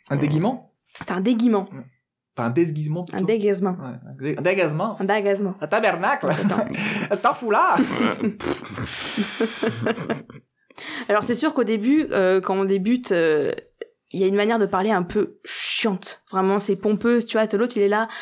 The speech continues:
Speaker 2: Oui, alors ce que j'observe de la situation, c'est si ça, ça, moi, je me sens comme ci, comme ça, et tout. » C'est vraiment chiant, mais après, au bout d'un moment, tu le, je sais pas, tu le boulayes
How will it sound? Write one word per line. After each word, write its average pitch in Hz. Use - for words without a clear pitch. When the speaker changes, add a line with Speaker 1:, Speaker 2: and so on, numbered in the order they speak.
Speaker 2:
Oui, 247
alors 233
ce -
que 254
j'observe 254
de 247
la 240
situation, 247
c'est 254
si 254
ça, 240
ça, 254
moi, 254
je 262
me 240
sens 254
comme 240
ci, 254
comme 247
ça, 247
et 202
tout. » -
C'est 196
vraiment 208
chiant, 240
mais 185
après, 185
au -
bout 202
d'un 202
moment, 214
tu 220
le, 185
je -
sais 220
pas, 196
tu 196
le 190
boulayes 208